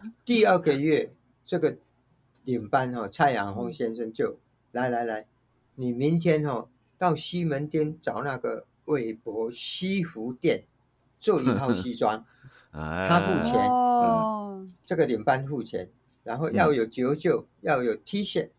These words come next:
Speaker 1: 哦，
Speaker 3: 嗯。
Speaker 1: 白衬衫。”
Speaker 4: 嗯。
Speaker 3: 是。
Speaker 1: 第二个月，在舞台上就又安排一个座位让我坐在那边打 percussion。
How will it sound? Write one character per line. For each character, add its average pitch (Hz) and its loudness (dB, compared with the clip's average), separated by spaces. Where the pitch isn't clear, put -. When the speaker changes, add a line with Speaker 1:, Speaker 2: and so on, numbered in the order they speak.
Speaker 1:
哦， 123 -2
Speaker 3:
嗯。 82 -6
Speaker 1:
白 135 4
衬 147 2
衫。” 113 2
Speaker 4:
嗯。 196 -6
Speaker 3:
是。 98 -6
Speaker 1:
第 240 6
二 180 6
个 151 2
月， 143 4
在 160 4
舞 123 -6
台 123 -4
上 147 -2
就 135 0
又 185 4
安 151 0
排 113 -4
一 139 -4
个 147 -2
座 151 2
位 120 2
让 143 2
我 95 -8
坐 123 0
在 113 0
那 104 -6
边 90 -6
打 104 -4
percussion。 175 0